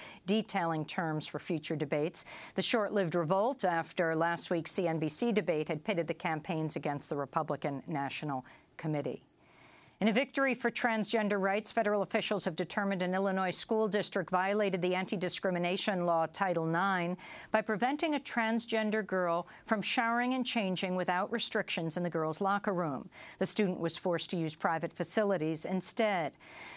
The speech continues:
The Palatine, Illinois school district could lose Title nine funding if it doesn't change its policies.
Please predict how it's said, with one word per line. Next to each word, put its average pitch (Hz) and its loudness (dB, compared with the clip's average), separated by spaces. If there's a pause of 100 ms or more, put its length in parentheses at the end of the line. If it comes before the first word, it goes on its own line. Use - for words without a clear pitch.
(120)
The 185 4
Palatine, 208 0
Illinois 180 2
school 254 0
district 175 -2 (120)
could 254 2
lose 170 2
Title 185 0
nine 180 0
funding 151 -2
if 180 -2
it 170 0
doesn't 147 -2
change 147 -6
its 170 -4
policies. 139 -6